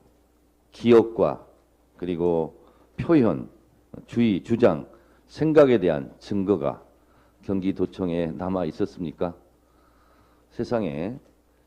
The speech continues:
느낌과 기억, 생각을 처벌하겠다는, 음, 검찰의, 에, 이러한 기도에, 에, 웃음밖에 나오지 않습니다. 진짜 속아 웃을 일입니다. 모든 국민이 법 앞에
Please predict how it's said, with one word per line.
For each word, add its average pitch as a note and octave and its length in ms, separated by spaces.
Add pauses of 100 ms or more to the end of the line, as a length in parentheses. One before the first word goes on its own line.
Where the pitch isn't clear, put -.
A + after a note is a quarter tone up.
(120)
느낌과 A#2 800
기억, G#2 480
생각을 C3 680
처벌하겠다는, F2+ 1120
음, C2+ 160
검찰의, E2 680 (260)
에, - 220
이러한 E2+ 480 (800)
기도에, E2 720
에, C#2 280 (140)
웃음밖에 D#2 680 (160)
나오지 E2 300
않습니다. C2+ 520 (520)
진짜 E2+ 240
속아 F#2+ 540
웃을 D#2 320
일입니다. C#2 420 (2250)
모든 B2+ 320
국민이 C#3+ 340
법 G#2+ 220
앞에 F#2 520